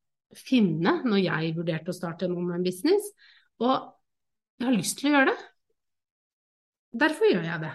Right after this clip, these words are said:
<laughs> Enkelt og greit. <clears throat> Og det kan være det samme for deg også, fordi du har lyst. Du trenger ingen annen grunn.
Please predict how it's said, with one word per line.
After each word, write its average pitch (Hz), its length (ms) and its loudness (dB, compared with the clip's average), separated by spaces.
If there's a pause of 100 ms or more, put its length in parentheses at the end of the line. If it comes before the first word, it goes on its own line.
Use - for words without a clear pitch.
(380)
<laughs> 359 420 2
Enkelt 294 360 0
og 285 100 2
greit. 330 240 2 (600)
<clears throat> - 880 2
Og 254 80 0
det 247 100 4
kan 285 140 4
være 269 140 4
det 269 60 -2
samme 254 200 2
for 262 80 2
deg 269 160 6
også, 480 140 2 (260)
fordi 330 180 0
du 359 120 2
har 381 80 6
lyst. - 420 2 (100)
Du 349 80 0
trenger 185 320 2
ingen 453 220 4
annen 202 220 4
grunn. 160 240 0